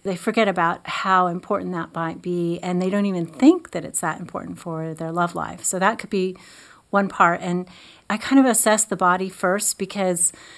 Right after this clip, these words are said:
I know that some of those blocks are resolvable and more easily understood if I can get them right away. So the first thing I'm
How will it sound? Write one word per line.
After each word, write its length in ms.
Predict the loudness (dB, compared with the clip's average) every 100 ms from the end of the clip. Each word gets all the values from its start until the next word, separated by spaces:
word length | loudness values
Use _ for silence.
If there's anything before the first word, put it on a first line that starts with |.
| -20 _
I 80 | 6
know 200 | 8 8
that 200 | 6 2
some 180 | 6 6
of 100 | 8
those 300 | 10 10 8
blocks 720 | 4 4 10 10 8 2 0 2
are 220 | 4 4
resolvable 920 | 2 -2 2 2 0 0 2 2 0 -4 -4
and 500 | -2 0 0 -2 -4 -12 -4
more 320 | 0 0 0
easily 480 | 0 2 2 0 0
understood 560 | -2 -2 -4 -2 0 0
if 160 | -2
I 160 | -4 -6
can 220 | -8 -10
get 220 | -8 -10
them 140 | -8 -6
right 160 | -6
away. 500 | -6 -8 -6 -4 -6 -8 -20 -20 -20 -16
So 180 | -2 2
the 100 | 4
first 300 | 6 6 6
thing 180 | 8 8
I'm 240 | 6 0